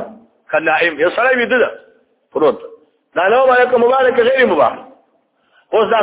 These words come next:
ستا نوم ستا لپاره مباح ده. ستا نوم ستا لپاره مباح ده، خو په دې شرط چې دا نوم سبب د، د هلاکت د بل چا لپاره ونه ګرځي.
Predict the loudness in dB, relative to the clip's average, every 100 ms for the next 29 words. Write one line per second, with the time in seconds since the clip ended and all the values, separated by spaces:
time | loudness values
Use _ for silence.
0 | -2 -2 0 0 2 2 0 -4 -2 -2
1 | -2 -4 -2 -4 -4 -6 -6 -10 -10 -18
2 | _ _ _ _ _ _ _ _ _ _
3 | -4 0 2 2 2 0 -10 -14 -18 -20
4 | -6 -4 -2 -2 0 0 0 2 0 0
5 | -2 -2 0 0 0 -2 -2 0 0 2
6 | 2 0 0 0 0 0 0 -2 -2 -2
7 | -2 -2 -4 -2 -2 0 0 0 0 0
8 | 0 -4 -4 -6